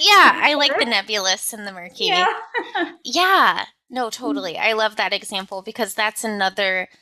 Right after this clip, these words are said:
Speaker 1: just insidious and totally, like, un-, undetected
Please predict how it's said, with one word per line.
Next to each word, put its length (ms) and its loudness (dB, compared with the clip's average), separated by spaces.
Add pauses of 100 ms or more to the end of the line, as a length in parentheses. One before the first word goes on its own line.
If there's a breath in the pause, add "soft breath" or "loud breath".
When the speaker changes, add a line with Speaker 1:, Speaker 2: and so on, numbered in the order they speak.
(520 soft breath)
Speaker 1:
just 460 -8 (240)
insidious 840 -2 (100)
and 500 -2 (680)
totally, 520 -8
like, 280 -4 (160)
un-, 440 -4 (240)
undetected 1080 -4